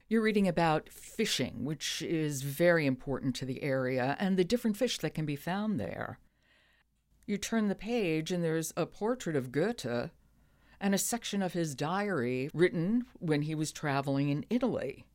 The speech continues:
And he's talking about the food and the people and the hospitality. And then you turn that page, and there are all the citrus that you can find in that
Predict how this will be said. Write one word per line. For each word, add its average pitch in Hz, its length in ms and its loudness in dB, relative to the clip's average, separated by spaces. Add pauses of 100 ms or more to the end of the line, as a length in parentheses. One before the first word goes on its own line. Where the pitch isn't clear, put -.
And 156 800 2 (240)
he's 202 220 0
talking 147 400 -2
about 120 220 0
the 123 80 -8
food 214 580 -2
and 233 100 2
the 240 60 -2
people 185 680 2
and 147 140 0
the 127 60 0
hospitality. 143 1200 -4 (520)
And 170 220 4
then 180 600 2
you 175 160 -6
turn 160 460 -4
that 247 320 0
page, 139 600 -4
and 160 280 -2 (160)
there 170 180 0
are 156 380 -4 (280)
all 247 340 2
the 135 140 -4
citrus - 580 -6
that - 120 -8
you 131 100 -2
can 135 160 -4
find 131 360 -4
in 131 120 -2
that 123 200 -4